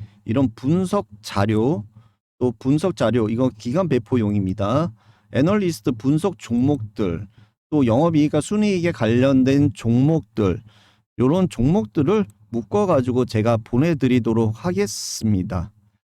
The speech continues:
물론 무료이고요. 문자 보내시는 분들에 한해가지고 제가 보내드리는 자료입니다. 애널리스트 분석 자료와 기업 탐방 자료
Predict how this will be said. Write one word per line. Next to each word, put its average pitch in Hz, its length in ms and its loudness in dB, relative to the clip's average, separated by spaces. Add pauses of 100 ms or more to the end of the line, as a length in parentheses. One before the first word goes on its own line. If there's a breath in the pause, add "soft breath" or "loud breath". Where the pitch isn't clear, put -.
(180)
물론 160 340 2
무료이고요. 214 680 2 (200)
문자 214 340 2
보내시는 208 520 2
분들에 175 320 2
한해가지고 202 540 2
제가 131 240 0
보내드리는 139 680 2
자료입니다. 139 1000 2 (480 soft breath)
애널리스트 185 520 2
분석 110 340 0
자료와 117 600 2 (120)
기업 156 300 2 (160)
탐방 202 540 2
자료 98 480 0